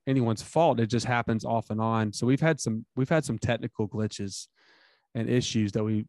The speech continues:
we've had to just work on each week. So there's sometimes one service will go, the internet cu-, cuts out. Like last week, we had the big storm came through, so we lost power three times, and so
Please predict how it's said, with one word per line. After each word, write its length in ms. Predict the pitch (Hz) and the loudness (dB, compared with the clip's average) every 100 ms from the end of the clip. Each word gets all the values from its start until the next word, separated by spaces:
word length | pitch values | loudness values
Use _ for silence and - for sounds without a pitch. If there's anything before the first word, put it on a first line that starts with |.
| - | -6
we've 240 | 110 107 | -4 -2
had 180 | 110 104 | 0 -2
to 80 | 104 | -2
just 320 | 98 101 - 127 | -2 -4 -4 -2
work 260 | 117 110 | 0 0
on 260 | 104 104 104 - | 0 -2 -4 -6
each 260 | 120 110 - | -6 -6 -2
week. 380 | 110 107 104 - | 0 0 -2 -8
So 160 | - | -2
there's 140 | 113 107 | -2 0
sometimes 440 | 143 131 127 117 | -2 0 0 0
one 200 | 120 123 | 2 2
service 460 | 117 127 117 120 - | 2 0 2 0 -2
will 160 | 113 98 _ - | -6 -6 _ -6
go, 220 | 123 120 120 _ _ _ _ - | 0 2 0 _ _ _ _ -6
the 60 | 117 | -2
internet 300 | 120 120 - | 0 0 -2
cu-, 160 | 131 | -8
cuts 280 | - 131 - | -2 -2 0
out. 160 | 131 131 | 0 0
Like 160 | 113 | -2
last 320 | 120 123 131 | -2 -2 0
week, 120 | 131 120 | 0 0
we 100 | 117 | 0
had 160 | 117 | 0
the 80 | 113 | -2
big 300 | 107 113 113 | -2 -2 -4
storm 400 | - - 120 123 | -12 -4 0 0
came 280 | 120 127 120 | 0 0 0
through, 200 | 117 120 | 2 0
so 300 | 113 113 107 104 | 0 0 0 -2
we 100 | 113 | -4
lost 320 | 117 113 - | 0 0 -2
power 300 | 117 113 113 | -2 0 0
three 240 | - 123 120 | 0 -2 0
times, 420 | 120 110 113 110 | 0 0 0 0
and 100 | 113 | -2
so 440 | - 113 110 98 | 0 2 2 0